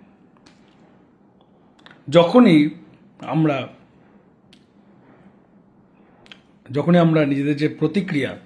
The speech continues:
সেগুলোকে যখন ঠিক করতে পারি না, যখন আমরা রিয়্যাক্ট করে ফেলি, তার থেকে যে যন্ত্রণাটা হয়, সেই যন্ত্রণাটা, সেই কষ্টটা প্রথম তীরটার থেকেও বেশি।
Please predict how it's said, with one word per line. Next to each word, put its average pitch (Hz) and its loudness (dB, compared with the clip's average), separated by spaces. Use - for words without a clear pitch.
সেগুলোকে 185 0
যখন 180 0
ঠিক 165 -6
করতে 165 -4
পারি 123 -6
না, 101 -12
যখন 151 0
আমরা 165 4
রিয়্যাক্ট 190 2
করে 170 0
ফেলি, 120 -10
তার 170 0
থেকে 208 0
যে 196 2
যন্ত্রণাটা 170 2
হয়, 120 -6
সেই 196 0
যন্ত্রণাটা, 160 2
সেই 165 -4
কষ্টটা 120 -6
প্রথম 175 0
তীরটার 180 -2
থেকেও 170 -2
বেশি। 147 -2